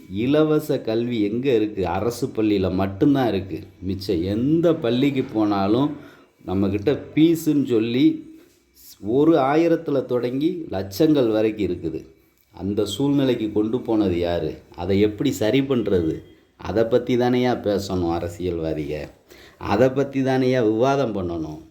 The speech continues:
உண்மையில் காங்கிரஸ் கட்சிக்காரர்கள் ஒன்றை புரிஞ்சுக்கிடணும். மூன்று முறை ஆட்சியில இருந்து ஆட்சியை உங்ககிட்ட கொடுத்துட்டு போயிருக்காரு.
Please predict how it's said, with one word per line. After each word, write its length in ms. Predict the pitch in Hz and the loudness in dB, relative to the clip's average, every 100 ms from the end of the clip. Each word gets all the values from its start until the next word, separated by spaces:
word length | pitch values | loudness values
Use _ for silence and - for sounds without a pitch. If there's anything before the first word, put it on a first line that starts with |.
| _ _ _ _ _ _ | _ _ _ _ _ _
உண்மையில் 640 | 110 135 170 170 156 160 | -6 -2 2 4 6 4
காங்கிரஸ் 600 | 160 107 123 139 147 131 - | 2 -2 -2 0 -2 -2 -4
கட்சிக்காரர்கள் 680 | 113 113 101 107 104 101 110 | -6 -6 -4 -2 0 0 2
ஒன்றை 260 | 101 95 95 | 2 0 0
புரிஞ்சுக்கிடணும். 600 | 107 120 120 95 90 82 | 0 0 0 0 0 -2
மூன்று 440 | 87 127 165 165 147 | 0 4 4 4 2
முறை 260 | 139 160 | 2 0
ஆட்சியில 720 | 131 117 123 - 131 120 104 104 | 0 -2 -4 -4 -2 0 0 0
இருந்து 640 | 123 135 127 139 160 - - - | -2 0 0 2 0 -2 -16 -8
ஆட்சியை 540 | 101 123 127 131 120 | 0 0 0 -2 2
உங்ககிட்ட 420 | 143 110 104 104 127 | 4 4 0 0 -2
கொடுத்துட்டு 420 | 113 110 113 110 | -2 -6 -6 -8
போயிருக்காரு. 500 | 92 82 80 78 80 | -6 -6 -4 -4 -6